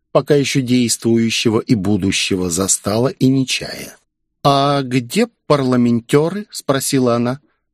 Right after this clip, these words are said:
«Дожидаются перед заградительной линией», ответил удручённый, по-видимому, своим отстранением полковник Ашер. «Стоят не ближе дальности полёта арбалетного болта. Ждут,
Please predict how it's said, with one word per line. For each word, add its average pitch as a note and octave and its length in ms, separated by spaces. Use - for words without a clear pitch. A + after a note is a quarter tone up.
«Дожидаются B2+ 880
перед A2 300
заградительной A#2 920
линией», G#2+ 600
ответил G2+ 540
удручённый, C3+ 840
по-видимому, G2+ 640
своим G#2+ 460
отстранением A2+ 880
полковник F2+ 760
Ашер. - 400
«Стоят B2 560
не A#2 220
ближе A2+ 380
дальности G#2 500
полёта G2+ 560
арбалетного G2 760
болта. A2+ 580
Ждут, B2 480